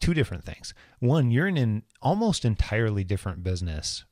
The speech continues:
really, with what you do. I mean, it's all different types of marketing and stuff, but really it's a totally changed over business, you know, outside looking in, at least. Maybe it doesn't feel like that. But, um, than you were when you and I met a couple of years ago.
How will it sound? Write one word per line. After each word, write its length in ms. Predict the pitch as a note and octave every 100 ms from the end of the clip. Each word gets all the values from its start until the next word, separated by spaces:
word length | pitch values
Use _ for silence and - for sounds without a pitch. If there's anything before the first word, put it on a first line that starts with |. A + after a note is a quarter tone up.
| _
really, 480 | A2+ C#3 D3+ F2 D2+ E2+
with 200 | G2 -
what 140 | E2
you 100 | D#2+
do. 140 | D#2+ D2+
I 80 |
mean, 120 | F#2+ G2+
it's 100 | G#2+
all 120 | G#2
different 280 | F#2 F2 E2
types 180 | E2+
of 60 | D#2
marketing 420 | D2+ G2 D2 C#2+
and 140 | D2 D2+
stuff, 260 | - -
but 200 | - G2 - - - -
really 260 | B2 C3
it's 120 | F2 -
a 80 | - _ _ _ _ _ -
totally 500 | - D3 D3 B2 A#2
changed 440 | G2+ A2+ G#2 F#2+ G#2
over 200 | F2+ D#2+
business, 580 | F2 D#2+ D2+ - - - -
you 120 | F#2
know, 120 | E2 -
outside 480 | G#2+ F#2+ - F2+ E2
looking 260 | F2+ - E2
in, 280 | D2+ D2+ - _ _ _ -
at 180 | G2 -
least. 360 | D#2+ - - -
Maybe 180 | G2 F2+
it 40 |
doesn't 220 | E2 D#2+
feel 160 | - D#2+
like 200 | D2 -
that. 180 | - - - _
But, 240 | A2 F2+ - - - - _ _ _ _ C4
um, 580 | C3 F#2 F2 E2+ E2 - _ _ _ -
than 260 | A2+ B2+
you 140 | A#2+ A2+
were 420 | A#2+ A2 F2 F2+
when 200 | A#2+ A2+
you 100 | G#2+
and 100 | G#2
I 100 | G2
met 200 | F#2+ E2+
a 60 | D#2+
couple 220 | G2 F2+
of 60 | E2
years 200 | E2 D#2+
ago. 300 | D2+ -